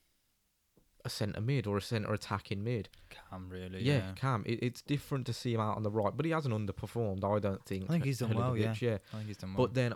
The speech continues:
Speaker 1: I do, I mean, we've said this plenty of times, I do miss Sanchez out there. And, and when he
Speaker 2: Oh,
Speaker 1: got put,
Speaker 2: definitely.
Speaker 1: brought on with, uh, in the Watford game, he was impactful. His first two touches, few,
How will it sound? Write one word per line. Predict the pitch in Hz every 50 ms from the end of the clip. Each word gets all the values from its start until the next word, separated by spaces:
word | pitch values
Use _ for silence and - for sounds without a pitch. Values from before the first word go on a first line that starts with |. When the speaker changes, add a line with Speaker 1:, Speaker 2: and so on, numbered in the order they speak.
| -
Speaker 1:
I | 113 113 113 110 104 - _ _
do, | - 113 110 110 110 107 - - _ _ _ -
I | 113
mean, | 110 110 104
we've | 101 104 95
said | - - - 120 113 -
this | 110 98 -
plenty | - 110 104 101
of | 98 95
times, | - 120 110 107 - -
I | 110 107 98 -
do | - 110 107 107
miss | 104 104 104 101 -
Sanchez | - - 98 104 101 - - 101
out | 101 101 107 110 - -
there. | 101 98 95 92 - - -
And, | 113 113 113 - -
and | 110 107 107
when | 107 107
he | 104
Speaker 2:
Oh, |
Speaker 1:
got | 95 110 104
put, | - 139
Speaker 2:
definitely. | 175 - 120 - 131 113 101 113
Speaker 1:
brought | 110 104 -
on | 110 107 107 104
with, | 104 104 98 - -
uh, | 104 101 101 101 101 - - _
in | - 110
the | 101 98
Watford | 107 123 - - 117 101
game, | 98 104 98 98 101 110 - - _ _ _ _ _ _ _ -
he | 117 113
was | 104 110 107 98 -
impactful. | 101 95 - - 127 - - - - 101
His | 98 -
first | - - 107 101 95 - -
two | - 107
touches, | - - 107 98 - 107 - - _ _ _ _
few, | - - 107 98